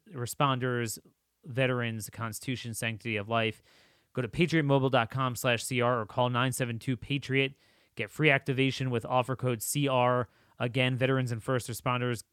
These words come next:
get an extra discount. patriot mobile dot com slash C R. Again, go to patriot mobile dot com slash C R or call nine seven two Patriot. Don't give your money to people who hate you. So again, I,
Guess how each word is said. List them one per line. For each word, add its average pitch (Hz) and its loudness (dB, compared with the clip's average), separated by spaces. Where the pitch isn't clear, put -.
get 120 -2
an 120 -10
extra 113 -8
discount. 131 0
patriot 139 -2
mobile 127 2
dot 120 0
com 113 -2
slash 120 0
C 123 -2
R. 101 -2
Again, 123 -2
go 120 -2
to 104 -6
patriot 143 0
mobile 131 2
dot 120 2
com 120 -2
slash 117 -2
C 123 -2
R 113 0
or - -4
call 120 -2
nine 120 -4
seven 113 -6
two 120 -6
Patriot. 110 -6
Don't 139 -4
give 135 -2
your 123 -4
money 110 -4
to 123 -10
people 98 -10
who 131 -4
hate 113 -6
you. 98 -12
So - 2
again, 156 4
I, 143 2